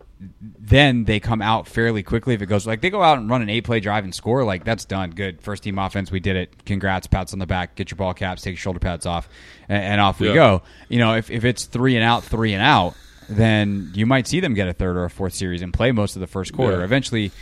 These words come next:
Speaker 1: you just say, like, "Hey, all right, we'll try again. We'll try again next week." But I do think that's the case.
Speaker 2: Yeah.
Speaker 1: Defensively,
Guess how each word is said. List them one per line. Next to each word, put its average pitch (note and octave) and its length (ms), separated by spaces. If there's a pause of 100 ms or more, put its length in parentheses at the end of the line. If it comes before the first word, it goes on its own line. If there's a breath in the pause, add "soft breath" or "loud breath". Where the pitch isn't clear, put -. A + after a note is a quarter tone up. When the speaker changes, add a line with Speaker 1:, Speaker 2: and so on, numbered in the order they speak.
(160 loud breath)
Speaker 1:
you G2+ 100
just G#2 160
say, G#2 160
like, F2 140
"Hey, G#2 240
all F#2 60
right, F2+ 140
we'll F2+ 160
try G2 220
again. F#2+ 420
We'll F#2 120
try A2+ 160
again F#2+ 180
next C#3 240
week." G2 180
But F#2+ 140
I F#2 100
do G#2+ 140
think G2+ 220
that's F2+ 180
the - 80
case. A2+ 320 (100)
Speaker 2:
Yeah. F#2+ 300
Speaker 1:
Defensively, G2 1000